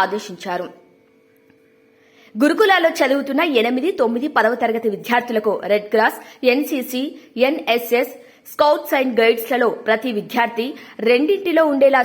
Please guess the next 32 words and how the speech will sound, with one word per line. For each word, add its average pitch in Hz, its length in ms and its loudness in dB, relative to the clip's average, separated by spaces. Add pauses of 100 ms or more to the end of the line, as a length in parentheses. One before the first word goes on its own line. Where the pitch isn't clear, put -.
చూడాలని 226 420 0 (160)
అధికారులకు 208 460 -4 (160)
ఆదేశించారు. 180 580 -6 (400)
బీసీ 277 280 0
గురుకులాలు 247 560 2 (200)
రాష్ట్రంలోనే 269 680 0
ప్రథమ 247 280 0
స్థానంలో 240 560 0
ఉండాలని, 220 360 2 (140)
ఈ 330 120 4
నెల 311 140 4 (140)
పదిహేనవ 381 500 2
తేదీ 277 320 2
నుంచి 349 180 -2
ముప్పై 294 440 2
ఒకటి 294 220 0
లోపు 269 280 2 (220)
ఈ - 20 0 (120)
గురుకులాల్లో 269 480 4 (180)
పేరెంట్స్ 330 380 0
టీచర్ 277 360 -2
మీటింగ్ 247 360 -2
ఏర్పాటు 254 380 -4
చేయాలని 214 420 2
సూచించారు. 202 500 -4 (380)
దసరాలోపు 269 600 2 (400)
రెంటెడ్ 294 360 0
గురుకుల 302 260 0 (120)
భవనాలకు 262 540 0
యాభై 233 320 2
శాతం 269 260 0 (100)
అద్దె 220 220 0